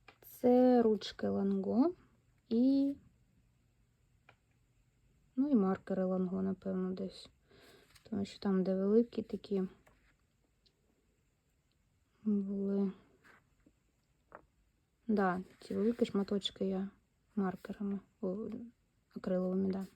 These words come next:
розмальовувала. Все ж таки хочеться мені більше, напевно,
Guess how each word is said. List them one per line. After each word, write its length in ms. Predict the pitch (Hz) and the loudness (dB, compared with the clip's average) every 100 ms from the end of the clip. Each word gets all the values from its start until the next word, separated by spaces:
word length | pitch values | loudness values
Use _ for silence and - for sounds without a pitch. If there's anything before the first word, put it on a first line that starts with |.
| _ _ 247 | _ _ -20
розмальовувала. 800 | 214 214 208 214 208 208 214 208 - _ _ _ - _ _ _ _ _ _ _ _ - - - _ _ _ _ - - - - _ _ _ _ _ _ _ _ _ _ _ _ _ _ _ - _ _ _ _ - - - - | -6 -2 0 0 0 0 0 -2 -8 _ _ _ -20 _ _ _ _ _ _ _ _ -20 -20 -20 _ _ _ _ -20 -20 -20 -20 _ _ _ _ _ _ _ _ _ _ _ _ _ _ _ -20 _ _ _ _ -20 -20 -20 -20
Все 160 | - 262 | 0 0
ж 100 | 262 | 2
таки 200 | 254 240 | 0 0
хочеться 480 | - 247 233 - 226 | 4 2 2 -2 0
мені 260 | 220 220 | 0 0
більше, 400 | 196 214 208 - | 0 0 -2 -2
напевно, 680 | 202 190 196 196 196 196 190 | -2 -2 -2 0 2 2 -2